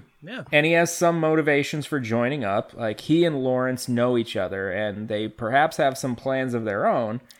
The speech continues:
Speaker 2: Um, but of course, the old shitbag Sean and Ed don't even know who this really famous guy is.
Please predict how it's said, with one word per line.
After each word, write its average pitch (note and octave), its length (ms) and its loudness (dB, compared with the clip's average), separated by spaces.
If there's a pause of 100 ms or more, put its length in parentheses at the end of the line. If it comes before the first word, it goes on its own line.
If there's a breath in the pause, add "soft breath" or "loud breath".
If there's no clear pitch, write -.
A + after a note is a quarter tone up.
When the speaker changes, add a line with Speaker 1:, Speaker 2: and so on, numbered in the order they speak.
(260 soft breath)
Speaker 2:
Um, G#2+ 300 -2 (440 soft breath)
but C#3 140 6
of B2 80 -2
course, D3 320 0
the C#3 120 2
old C3+ 200 4
shitbag B2 560 0
Sean C3 480 2
and A#2 120 -2
Ed A2+ 360 2
don't B2 200 6
even A2+ 280 2
know A#2 220 4
who A#2+ 180 0
this A2+ 200 -2
really A2 220 -2
famous G#2+ 460 -4
guy F2 340 -2
is. D#2+ 460 -12